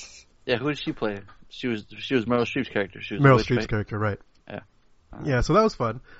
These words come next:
Speaker 2: Um, interesting side note. This is very, very interesting. It's, it's appropriate that she f-, actually made it home for this. Um,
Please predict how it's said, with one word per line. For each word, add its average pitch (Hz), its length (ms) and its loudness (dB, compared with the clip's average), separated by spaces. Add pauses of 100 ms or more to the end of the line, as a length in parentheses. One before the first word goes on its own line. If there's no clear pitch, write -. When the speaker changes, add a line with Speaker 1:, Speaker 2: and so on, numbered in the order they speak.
Speaker 2:
Um, 120 300 4 (280)
interesting 196 500 6
side 147 340 4
note. 113 340 0 (180)
This 135 140 -2
is 143 80 -4
very, 139 380 2
very 131 260 0
interesting. 113 400 -12 (120)
It's, - 140 -20
it's 139 300 -14 (460)
appropriate 143 540 2
that 117 140 -2
she 131 100 -6
f-, 127 300 -10
actually 120 260 -4
made 117 140 0
it 127 60 -4
home 113 220 -2
for 113 100 -4
this. 104 220 -2 (380)
Um, 113 440 2